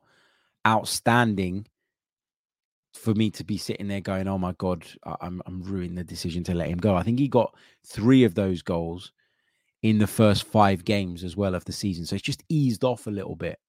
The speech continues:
for Folarin Balogun. Still a good player, still a very good player at Ligue un level. I think he proved that during his most recent loan spell. But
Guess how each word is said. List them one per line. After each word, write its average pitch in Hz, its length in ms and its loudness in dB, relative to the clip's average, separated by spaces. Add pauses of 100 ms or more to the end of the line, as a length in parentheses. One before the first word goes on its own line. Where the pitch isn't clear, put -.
(120)
for - 120 -16
Folarin 87 440 -10
Balogun. 82 440 -6 (360)
Still - 180 -4
a 147 60 4
good 127 180 4
player, 113 460 6
still 127 320 -2
a 110 40 0
very 110 280 2
good 95 180 0
player 95 240 -2
at - 80 -12
Ligue 92 240 -10
un 95 160 -8
level. 90 220 -4
I 85 80 -6
think 85 180 -12
he 80 80 -10
proved 107 360 -2
that 92 180 0 (380)
during 87 300 -10
his 87 160 -16
most 85 220 -10
recent 85 380 -12
loan 87 240 -10
spell. 82 320 -12 (540)
But 95 180 -2